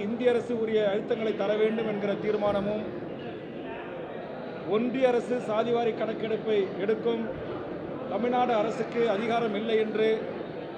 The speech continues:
ஒதுங்கிக் கொள்ளாமல், மாண்புமிகு தமிழ்நாடு முதலமைச்சர் அவர்கள் உடனடியாக சாதிவாரி கணக்கெடுப்பு நடத்தப்பட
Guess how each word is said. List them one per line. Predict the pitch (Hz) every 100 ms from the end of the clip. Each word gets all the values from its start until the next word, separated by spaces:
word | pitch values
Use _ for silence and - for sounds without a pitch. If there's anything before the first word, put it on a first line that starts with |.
| - 208
ஒதுங்கிக் | 247 247 254
கொள்ளாமல், | 226 214 208 214 220 - - - - - - -
மாண்புமிகு | 190 220 226 247
தமிழ்நாடு | 214 226 233 233 202
முதலமைச்சர் | 220 233 220 220
அவர்கள் | 214 202 220 214 - - - - - - - -
உடனடியாக | 214 240 233 226 220 -
சாதிவாரி | 202 220 233 233 220
கணக்கெடுப்பு | 214 214 214 - 202
நடத்தப்பட | 185 - 214 214